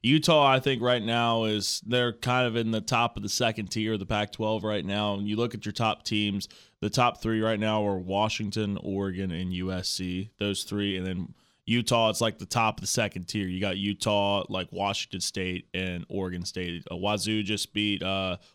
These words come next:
Oregon State last week, and I, for my money, I think Utah is better than Wazoo. Although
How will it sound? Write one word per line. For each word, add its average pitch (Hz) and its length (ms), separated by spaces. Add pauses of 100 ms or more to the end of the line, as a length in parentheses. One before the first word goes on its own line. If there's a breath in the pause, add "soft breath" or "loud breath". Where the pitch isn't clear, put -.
Oregon 110 300
State 104 320
last 101 400
week, 113 320 (260 loud breath)
and 107 80
I, 110 260 (200)
for 127 140
my 113 160
money, 107 260
I 101 60
think 101 160
Utah 101 280
is 92 80
better 98 200
than 92 160
Wazoo. 90 360
Although 101 300